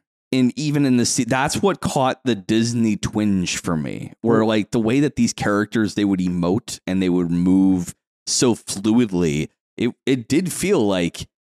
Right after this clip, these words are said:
Speaker 1: like, prime Disney that we grew up with.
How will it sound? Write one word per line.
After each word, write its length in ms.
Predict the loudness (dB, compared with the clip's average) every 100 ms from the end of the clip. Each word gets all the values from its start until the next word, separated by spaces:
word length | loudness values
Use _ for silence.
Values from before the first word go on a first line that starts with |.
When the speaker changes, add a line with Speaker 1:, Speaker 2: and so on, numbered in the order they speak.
| _
Speaker 1:
like, 200 | -2 -2 -2
prime 960 | -8 -4 -2 0 0 0 -2 -4 -6 -10 _ -16 -4
Disney 500 | -2 -2 -4 -8 -10 -4
that 100 | 0
we 120 | 0
grew 260 | 0 0 0
up 180 | -4 -8
with. 300 | -8 -10